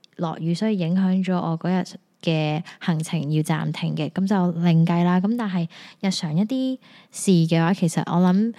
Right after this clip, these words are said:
大部分都可以繼續做啩。噉所以到底呢一啲噉樣嘅研究或者呢一個講法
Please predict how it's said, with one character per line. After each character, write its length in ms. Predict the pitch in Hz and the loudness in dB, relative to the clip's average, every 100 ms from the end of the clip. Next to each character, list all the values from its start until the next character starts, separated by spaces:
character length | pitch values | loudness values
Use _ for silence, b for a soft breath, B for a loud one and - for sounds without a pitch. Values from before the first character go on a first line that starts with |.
| B B | B B
大 160 | 180 | -2
部 80 | 175 | 0
分 180 | 175 175 | 2 4
都 80 | 208 | 4
可 140 | 220 | 4
以 60 | 202 | 2
繼 80 | 160 | 2
續 200 | 156 - | -2 -2
做 220 | 156 156 | -4 -2
啩。 240 | 156 151 | -4 -4
噉 160 | 185 254 | -4 -2
所 180 | - 226 | 2 2
以 380 | 233 208 185 180 B B B B B _ _ _ | 4 6 6 4 B B B B B _ _ _
到 220 | - 226 220 | 2 4 4
底 80 | |
呢 220 | 180 208 247 | 2 4 4
一 160 | 269 | 4
啲 340 | 262 277 269 254 | 4 2 2 2
噉 120 | 190 | 0
樣 200 | 208 214 | 2 2
嘅 200 | 208 190 | 2 2
研 340 | 170 165 151 | 2 2 0
究 180 | 156 165 | 0 0
或 120 | 165 | 0
者 120 | 160 175 | 0 2
呢 80 | 220 | 2
一 100 | 233 | 0
個 120 | 190 | -2
講 360 | 180 - 170 196 | -2 -6 -2 0
法 240 | 202 - | 0 -2